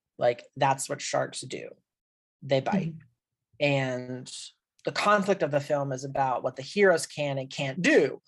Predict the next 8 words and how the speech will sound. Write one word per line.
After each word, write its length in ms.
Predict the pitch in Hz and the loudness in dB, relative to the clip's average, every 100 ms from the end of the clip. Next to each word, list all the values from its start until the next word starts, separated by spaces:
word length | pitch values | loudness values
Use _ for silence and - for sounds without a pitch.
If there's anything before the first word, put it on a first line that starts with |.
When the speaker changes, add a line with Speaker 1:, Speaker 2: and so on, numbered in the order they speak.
| - _ _ | -20 _ _
Speaker 1:
about 520 | 151 147 127 104 - - _ _ _ _ | 0 2 2 0 -4 -14 _ _ _ _
the 140 | 143 | -2
shark 400 | 143 151 123 120 | 2 4 2 0
being 320 | 139 131 113 92 | -6 -6 -6 -6
a 60 | |
shark. 420 | - - - - - - _ _ _ _ _ _ _ _ - | -4 -4 -6 -12 -20 -20 _ _ _ _ _ _ _ _ -2
Um, 680 | 131 117 92 98 92 - - _ _ _ _ _ _ _ | 0 0 -4 -8 -12 -20 -20 _ _ _ _ _ _ _
and 560 | 143 143 135 135 131 | 0 2 0 -2 -6